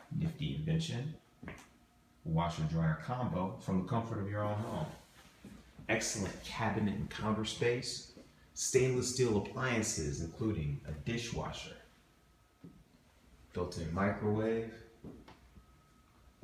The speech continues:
nice size refrigerator. So you've got plenty of space to prepare a feast or just a meal for yourself.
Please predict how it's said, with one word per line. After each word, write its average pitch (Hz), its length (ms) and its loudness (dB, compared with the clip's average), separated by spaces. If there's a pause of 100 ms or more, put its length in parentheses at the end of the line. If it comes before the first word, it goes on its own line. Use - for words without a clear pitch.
(280)
nice 87 280 -2
size 85 300 -2
refrigerator. 90 800 -2 (2250)
So - 120 -4
you've 92 100 2
got 95 180 2
plenty 107 280 6
of 90 100 4
space - 440 0
to 80 80 -4 (180)
prepare 80 360 -2
a - 40 -4
feast 135 460 0
or 87 240 0 (600)
just - 200 -4
a 131 40 0
meal 117 220 4
for 104 120 0
yourself. - 580 0